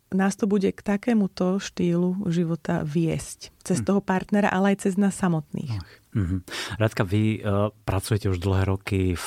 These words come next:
Speaker 2: párovej terapii. Určite ste sa stretli s mnohými pármi v rôznych tých fázach toho vzťahu.
Speaker 1: Hm.
Speaker 2: Existuje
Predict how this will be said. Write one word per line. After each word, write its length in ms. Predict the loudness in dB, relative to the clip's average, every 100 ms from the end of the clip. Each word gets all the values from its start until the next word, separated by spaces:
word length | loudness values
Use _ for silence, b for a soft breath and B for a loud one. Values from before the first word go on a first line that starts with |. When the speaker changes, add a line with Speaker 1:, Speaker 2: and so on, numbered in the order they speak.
| -4
Speaker 2:
párovej 540 | 0 2 2 4 2 0 -6
terapii. 680 | -8 -6 -4 0 2 2 0 B B B B _
Určite 420 | -2 0 0 0
ste 200 | -2 -2
sa 160 | -2 -2
stretli 560 | -2 0 0 0 0 0
s 140 | 2
mnohými 880 | 2 4 4 4 4 4 4 4 2
pármi 580 | 2 0 2 2 2 2
v 120 | 2
rôznych 640 | 2 4 4 4 2 2 -2
tých 200 | -4 -2
fázach 640 | 0 0 2 2 2 -2
toho 240 | -4 -2
vzťahu. 540 | 0 -2 -2 0 2 2
Speaker 1:
Hm. 220 | 2 -6 -8 B B B B B
Speaker 2:
Existuje 680 | 0 0 0 0 2 0